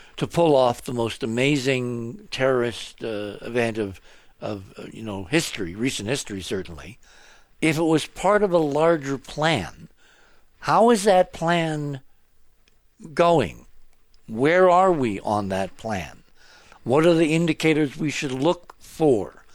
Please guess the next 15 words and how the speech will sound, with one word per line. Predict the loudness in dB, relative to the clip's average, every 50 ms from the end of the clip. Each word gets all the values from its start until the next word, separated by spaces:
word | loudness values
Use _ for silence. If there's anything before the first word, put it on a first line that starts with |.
| -20 -20 -20 -20 _ _ _ _ _ -6
Have | -2 -2 2 2
there | 2 2 4
been | 4 2 2 2 -2
any | -4 -4 -2 -2 -2 -2 -4
contravening | -6 -8 -4 -2 -2 -2 -2 -2 -2 -2 -2 -2 -2 -2 0 2 2 2 2 0 0 -2
activities | -2 -4 -4 -6 -2 0 0 0 0 0 -2 -2 -2 -2 -4 -4 -6 -12 -16 -20 -20 -20 -20 -20 _ -2
which | 0 0 0 2 2
are | 2 4 4 4 2 0 0
at | -2 -4 -6 -2
this | -2 -2 -2 -2 -4 -2
late | 0 0 0 0 -2 -6
stage | -10 -6 0 2 2 2 2 0 -2 -6 -10 -14 -14 -16 -18 -18 -20 -20 -14 -8
contravening | -2 -2 0 0 0 0 -2 -2 0 0 0 2 2 2 2 2 0 0 -2 -6 -10 -12 -20 -20 -18
that | -8 -2 0 0 0 0 -2 -6 -14 -20
plan? | -10 -4 -2 0 0 -2 -4 -6